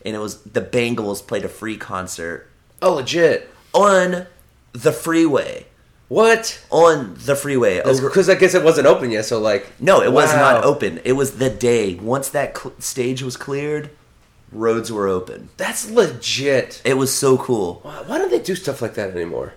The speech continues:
Speaker 1: Uh, they do. It's just Houston sucks.
Speaker 2: Uh, yeah. Internet.
Speaker 1: Um, and it was so neat because that was my first concert ever,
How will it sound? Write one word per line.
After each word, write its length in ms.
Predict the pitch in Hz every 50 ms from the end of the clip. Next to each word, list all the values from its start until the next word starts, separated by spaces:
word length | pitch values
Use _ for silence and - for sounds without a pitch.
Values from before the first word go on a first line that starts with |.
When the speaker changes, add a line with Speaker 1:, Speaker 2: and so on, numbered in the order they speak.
| -
Speaker 1:
Uh, 280 | - 143 143 135 135 120
they 220 | 107 107 123 131
do. 440 | 123 - 131 151 156 131 101 90 80
It's 200 | - 98 - -
just 200 | 127 123 - - -
Houston 340 | 120 123 120 - - 98 92
sucks. 640 | - - 113 92 78 - - - - - - - - - -
Speaker 2:
Uh, 260 | 107 101 101 95 92 -
yeah. 160 | - 95 87
Internet. 180 | - - - - 120
Speaker 1:
Um, 520 | 120 117 110 104 98 95 87 87 87 95 - - _ _ _ _ _ -
and 720 | 123 127 127 123 123 123 123 120 117 117 117 113 123 113 - - - _ _ _ -
it 120 | 143 151
was 200 | 151 151 143 135
so 220 | - - 156 151 147
neat 240 | 135 139 139 - 98
because 760 | 113 - - 127 120 120 113 113 107 - - - - - _ _ _ _ _ _ _ _ _ _ _ _ _ _ _ _ _ -
that 220 | 113 107 113 -
was 120 | 156 143
my 120 | 147 143 135
first 260 | - - 120 - -
concert 420 | - - 101 98 - - 107 95 -
ever, 460 | - 95 92 90 90 85 87 87 -